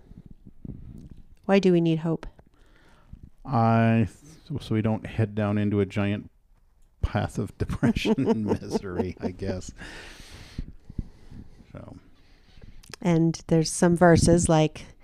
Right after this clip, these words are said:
Speaker 1: "Christ in you, the hope of glory."
Speaker 2: Mm-hmm.
Speaker 1: That, that expectancy of glory, not just,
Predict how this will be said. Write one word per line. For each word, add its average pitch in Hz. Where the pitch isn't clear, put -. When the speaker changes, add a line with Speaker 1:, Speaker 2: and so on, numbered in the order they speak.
Speaker 1:
"Christ 165
in 170
you, 156
the 151
hope 151
of 151
glory." 147
Speaker 2:
Mm-hmm. 98
Speaker 1:
That, -
that 160
expectancy 156
of 147
glory, 143
not 151
just, -